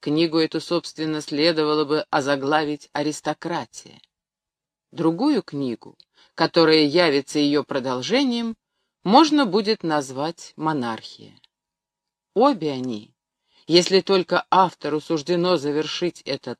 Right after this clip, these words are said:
труд, послужат введением в третью, которая замкнет собой весь цикл и будет озаглавлена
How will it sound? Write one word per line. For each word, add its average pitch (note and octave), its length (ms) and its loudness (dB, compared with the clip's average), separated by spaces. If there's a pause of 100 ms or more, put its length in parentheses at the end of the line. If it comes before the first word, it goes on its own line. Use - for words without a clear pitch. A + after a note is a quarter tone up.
труд, B3+ 280 -8 (1000)
послужат B3+ 680 0
введением G3 800 -2
в - 120 -20
третью, F#3+ 680 -6 (920)
которая D3 520 -2
замкнет D3 640 -4
собой F#3+ 580 -4 (260)
весь G3+ 360 0 (100)
цикл A#2 540 -12 (560)
и D3 80 0
будет C#3 500 -4
озаглавлена G3+ 1000 -6